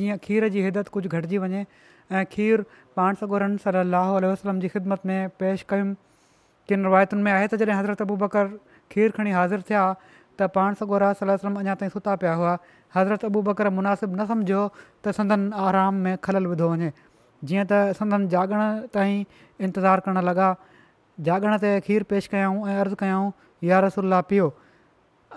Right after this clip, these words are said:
پاڻ ايترو پيتائون جو حضرت ابو بڪر چون ٿا ته مان خوش ٿي ويس. پوءِ مون چيو، "يا رسول الله، هلڻ جو ٽائيم ٿي ويو آهي." پاڻ فرمايائون، "ها." يا هڪڙي روايت ۾ هيءُ ذڪر آهي ته پاڻ سڳورن صلي الله عليه وسلم فرمايو ته هاڻي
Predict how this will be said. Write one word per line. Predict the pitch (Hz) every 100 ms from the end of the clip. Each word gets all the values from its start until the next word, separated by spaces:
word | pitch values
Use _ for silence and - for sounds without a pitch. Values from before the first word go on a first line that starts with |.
| 196 190 190
پاڻ | 202 214
ايترو | 220 214 247
پيتائون | 240 226 220 220 226
جو | 208
حضرت | 208 208 214
ابو | 214
بڪر | 196 208
چون | 196 208 208
ٿا | 214
ته | 208
مان | 202 -
خوش | 269 -
ٿي | 202
ويس. | 143 139 - _ _ _ _
پوءِ | 208 214
مون | 208 214
چيو، | 214 208
"يا | 190 190
رسول | 208 - 214
الله، | 202 196 208 - _ -
هلڻ | 185 214
جو | 214
ٽائيم | 202 190 185
ٿي | 214
ويو | 214 190
آهي." | 175 185 190 - _ _
پاڻ | 196 190
فرمايائون، | 196 202 185 185 185
"ها." | 165 175 175 170 _ _ _ _ _ _ _ -
يا | 165 180 185
هڪڙي | 208
روايت ۾ | 202 196 196 202
هيءُ | 208 185 208
ذڪر | 202 196
آهي | 202 202
ته | 196
پاڻ | 196 202 208
سڳورن |
صلي | 208
الله | 196 190 196
عليه |
وسلم | 190 202 185
فرمايو | 196 190 196 208 - - _
ته | -
هاڻي | 180 196